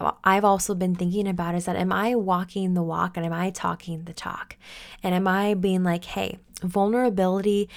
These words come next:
and honesty and testimony are some of the coolest thing that God has given us to be able to encourage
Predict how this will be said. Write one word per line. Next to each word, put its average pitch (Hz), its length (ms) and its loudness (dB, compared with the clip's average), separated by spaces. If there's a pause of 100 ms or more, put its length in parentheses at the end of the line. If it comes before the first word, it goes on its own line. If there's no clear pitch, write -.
(260)
and 185 340 -2
honesty 202 720 -4 (300)
and 196 120 -2
testimony 226 920 -2 (220)
are 208 80 -6
some 214 200 -2
of 190 60 -4
the 180 80 -8
coolest 247 380 0
thing 208 140 -2
that 190 140 -6
God 190 180 -4
has 190 160 -4
given 226 400 2
us 175 300 -4 (260)
to 202 140 -4
be 208 100 6
able 190 160 0
to 208 160 0
encourage 196 640 -2